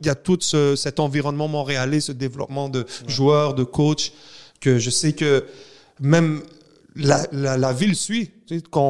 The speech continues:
Speaker 1: on le voit, je vois que les, les gens sont intéressés. Même quand je regarde sur le net, il y a beaucoup de podcasts.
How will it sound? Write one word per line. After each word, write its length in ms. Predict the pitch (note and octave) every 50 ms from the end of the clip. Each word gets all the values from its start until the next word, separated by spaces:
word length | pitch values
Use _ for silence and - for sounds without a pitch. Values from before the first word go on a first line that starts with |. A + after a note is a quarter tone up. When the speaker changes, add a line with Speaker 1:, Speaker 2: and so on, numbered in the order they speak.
| C3+ C3 C3 C3 B2+
Speaker 1:
on 40 | B2+
le 60 | A#2+
voit, 320 | B2+ D3+ F#3 G3+ F#3+ F#3+
je 140 | E3+ B2 B2
vois 140 | B2 D#3 E3
que 120 | - -
les, 240 | C#3 C3 C3 B2+ B2
les 140 | C3 C3 B2+
gens 140 | A#2+ C3 D3+
sont 140 | D3 - D#3
intéressés. 600 | C3+ - - C3 A#2+ B2+ A#2 - F#3 F#3 F3+ E3
Même 140 | D#3 D3+ C#3+
quand 100 | - C#3+
je 100 | A#2+ B2+
regarde 200 | B2+ C#3+ C#3+ -
sur 140 | - C3+ A#2+
le 80 | B2+
net, 240 | B2 C3+ D#3+ D#3+ -
il 40 | C3
y 20 |
a 40 | A#2+
beaucoup 280 | A#2 B2+ - - - D#3
de 60 | - _ -
podcasts. 540 | - C#3+ - - - E3+ E3 D#3+ - -